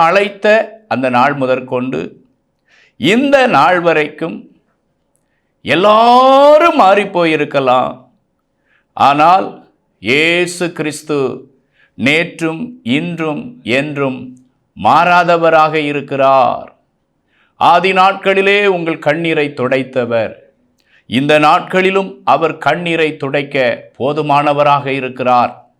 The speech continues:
இந்த நாள் மட்டுமல்ல, நம்முடைய தேவன் நம்முடைய கடைசி நாள் வரைக்கும், நம்முடைய கண்ணீரை அவர் துடைக்க போதுமானவராக இருக்கிறார்.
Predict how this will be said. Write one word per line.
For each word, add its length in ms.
இந்த 300
நாள் 360
மட்டுமல்ல, 520
நம்முடைய 460
தேவன் 420
நம்முடைய 500
கடைசி 840
நாள் 280
வரைக்கும், 520
நம்முடைய 480
கண்ணீரை 480
அவர் 220
துடைக்க 380
போதுமானவராக 840
இருக்கிறார். 720